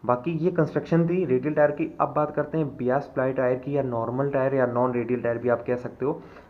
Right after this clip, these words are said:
So normal tire की construction इस हिसाब से की जाती है कि जो, जो इसमें वायर इस्तेमाल किया जाता है वो नॉ-, अ, वो nylon बेल्ट इस्तेमाल की जाती है।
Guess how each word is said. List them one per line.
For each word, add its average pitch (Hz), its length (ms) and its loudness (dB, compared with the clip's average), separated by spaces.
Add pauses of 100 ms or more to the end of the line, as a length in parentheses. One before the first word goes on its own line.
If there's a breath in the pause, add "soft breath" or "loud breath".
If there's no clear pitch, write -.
(200)
So 117 200 0
normal 135 280 4
tire 170 260 0 (320 loud breath)
की 160 80 -2
construction 156 540 -2 (300 loud breath)
इस 165 140 -2
हिसाब 147 260 -2
से - 140 -6
की 151 180 -4
जाती 139 320 0
है 147 120 -2
कि - 180 -8
जो, 151 300 -4 (760 loud breath)
जो 139 260 -2
इसमें 151 220 0
वायर 147 240 6
इस्तेमाल 147 320 0
किया 143 180 0
जाता 139 240 0
है 151 60 -4
वो 156 80 0
नॉ-, 123 320 -2
अ, - 180 -8 (220)
वो 151 80 0
nylon 127 440 -2 (220)
बेल्ट 139 200 -2
इस्तेमाल - 560 -4
की 120 160 -6
जाती 123 320 -2
है। 156 180 0